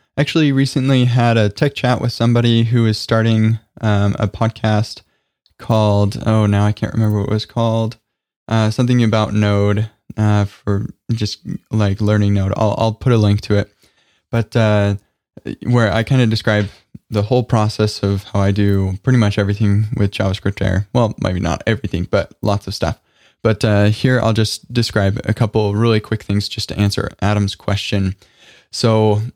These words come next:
um, basically, I have all the same recording, or, or I have the same mic and, and every web, or, like, everything that I use for my Egghead videos. And the mic that I have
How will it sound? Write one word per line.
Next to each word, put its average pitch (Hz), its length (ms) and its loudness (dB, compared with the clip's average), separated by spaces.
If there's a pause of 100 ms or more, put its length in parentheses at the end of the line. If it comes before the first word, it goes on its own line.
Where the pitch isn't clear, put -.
(120)
um, 104 260 0
basically, 131 500 0
I 120 160 0
have 127 220 2
all 120 140 2
the 113 80 -2
same 117 260 0
recording, 117 600 0 (120)
or, 117 140 2
or 107 340 2 (320)
I 120 100 0
have 123 260 2
the 113 100 0
same 107 340 0
mic 104 360 0
and, 101 280 0
and 98 480 2
every 104 320 -2
web, 104 300 -2 (160)
or, 98 220 0
like, 92 320 -4 (100)
everything 107 580 0
that 107 140 2
I 101 60 4
use 104 340 2
for 98 260 0
my 92 220 0
Egghead 123 320 0
videos. 131 500 0 (880)
And 107 320 2
the 104 60 2
mic 113 300 -2
that 104 120 0
I 101 80 0
have 104 400 -4